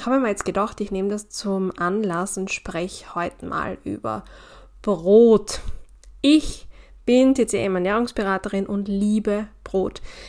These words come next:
Ich würd fast sagen, ich bin süchtig danach. Ähm, nur habe ich gelernt, dass es einen irrsinnig großen Unterschied macht, welches Brot man isst.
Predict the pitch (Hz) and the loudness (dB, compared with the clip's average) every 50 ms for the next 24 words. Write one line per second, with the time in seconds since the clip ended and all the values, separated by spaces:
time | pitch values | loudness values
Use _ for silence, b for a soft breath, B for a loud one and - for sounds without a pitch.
0 | B B - 233 233 262 269 269 - 247 226 - - 220 208 208 214 208 - - | B B -2 2 4 4 4 2 0 -4 -6 -4 -2 0 0 0 0 -2 -4 -4
1 | - - 208 208 208 - 208 214 - - 240 214 - - 240 240 247 254 254 269 | -4 -4 -4 -2 -2 -2 -2 -2 -2 -4 -6 -4 0 2 4 4 6 6 4 2
2 | 285 B B B B B B - - - - 233 226 226 226 233 233 233 233 233 | 2 B B B B B B -10 -6 -2 0 2 4 4 4 2 2 2 2 2
3 | 233 233 233 233 233 233 B B B B B B B B B B B B B B | 2 2 2 0 -2 -6 B B B B B B B B B B B B B B
4 | B B B B - - 208 208 214 214 214 208 214 220 226 247 285 330 311 - | B B B B -2 2 4 6 6 6 6 8 8 8 8 8 6 6 4 2
5 | - 226 214 208 226 226 226 - - 220 208 196 185 180 175 175 185 196 214 240 | -2 -2 0 0 0 -2 -2 -2 2 2 4 4 4 2 2 0 0 -2 -2 -2
6 | 254 262 254 233 - - - 214 214 220 214 - - - - - 214 208 214 208 | -2 -2 -2 -4 -4 -2 0 0 0 2 0 -2 -2 -4 -4 -2 0 2 2 2
7 | 208 208 208 - - - - - - - - - - _ _ - 214 208 208 208 | 2 0 0 -2 -2 -2 -4 -4 -6 -8 -12 -16 -20 _ _ -4 0 2 2 2
8 | 208 208 196 - - _ - - - - - - - - _ _ - 269 285 285 | 2 2 0 -4 -8 _ -20 -18 -16 -16 -16 -16 -18 -20 _ _ 4 6 6 6
9 | 277 247 220 - - 214 208 202 196 196 - - - 214 196 208 214 220 240 240 | 6 4 2 0 0 0 0 0 0 -2 -4 -8 -8 -2 2 4 4 4 4 2
10 | - - 233 214 - 214 226 226 - 196 180 - 185 175 175 170 175 170 170 180 | 0 -4 -6 -4 -2 -2 -4 -2 -2 -4 -4 -2 -4 -4 -4 -4 -4 -4 -4 -4
11 | 214 240 - - - - - - - 180 196 196 202 202 - - 185 - - - | -4 -6 -8 -10 -14 -16 -18 -14 -6 -2 -2 0 2 4 4 2 2 0 -4 -6
12 | 160 165 175 175 165 165 - - 165 - - - - - | -6 -4 -4 -4 -6 -6 -8 -8 -8 -8 -10 -10 -12 -16